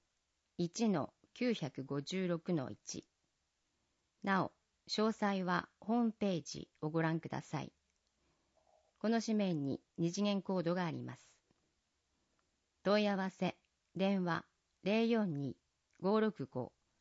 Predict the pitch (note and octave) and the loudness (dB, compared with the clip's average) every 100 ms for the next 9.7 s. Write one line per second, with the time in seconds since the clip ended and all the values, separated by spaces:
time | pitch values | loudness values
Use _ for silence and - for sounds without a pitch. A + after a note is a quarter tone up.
0 | _ _ E3+ G#3 G#3+ G#3+ - C3 A#2+ - | _ _ 0 2 2 -2 -4 -6 -6 -12
1 | - D#3 - _ _ _ _ _ _ _ | -6 -6 -6 _ _ _ _ _ _ _
2 | _ _ _ _ _ _ _ _ _ _ | _ _ _ _ _ _ _ _ _ _
3 | _ _ _ _ _ _ _ _ _ _ | _ _ _ _ _ _ _ _ _ _
4 | _ _ _ _ F#3+ A3+ A#3 A3 G#3 G#3+ | _ _ _ _ 0 2 4 2 4 4
5 | G#3 D3+ B2 - _ _ _ _ - E3 | 2 0 -2 -6 _ _ _ _ -2 2
6 | A3+ G#3+ - C3 C#3 - D3 - - C#3+ | 2 0 -2 -4 -4 -4 -4 -4 -6 -4
7 | - G#3 G3+ F#3+ D#3 B2+ - _ _ _ | -2 0 0 0 0 -4 -12 _ _ _
8 | _ _ _ _ _ _ _ _ _ _ | _ _ _ _ _ _ _ _ _ _
9 | - F3 G#3+ A3 G#3+ G#3 | -8 -2 -2 0 -2 -2